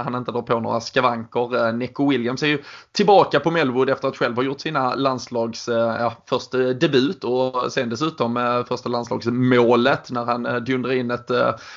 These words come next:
vinstmål i, eh, nittiofjärde. Det är ju också, eh, en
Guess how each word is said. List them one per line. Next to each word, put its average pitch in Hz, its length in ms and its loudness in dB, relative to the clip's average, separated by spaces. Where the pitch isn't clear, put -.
vinstmål 151 800 4
i, 139 140 2
eh, 135 220 2
nittiofjärde. 143 640 2
Det 123 80 0
är 135 40 2
ju 139 60 0
också, 135 220 -6
eh, 143 100 0
en 127 140 -2